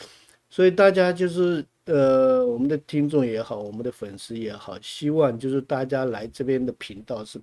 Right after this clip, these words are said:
不是来学知识的？啊，累积知识我懂很多，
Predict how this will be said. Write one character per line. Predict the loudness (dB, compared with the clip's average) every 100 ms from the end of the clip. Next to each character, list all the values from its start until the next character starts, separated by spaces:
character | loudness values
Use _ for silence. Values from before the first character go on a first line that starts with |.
| -14
不 | -12
是 | -10 -6 -4
来 | -4 -10
学 | -14 -16 -14 -10 -8 -8 -10 _ _ _
知 | -10 -6
识 | -4 -4 -6 -8
的？ | -10 -14
啊， | -8 -8
累 | -8 -12
积 | -14 -16
知 | -14
识 | -12 -10
我 | -10
懂 | -8 -8 -8
很 | -12 -16 -12
多， | -10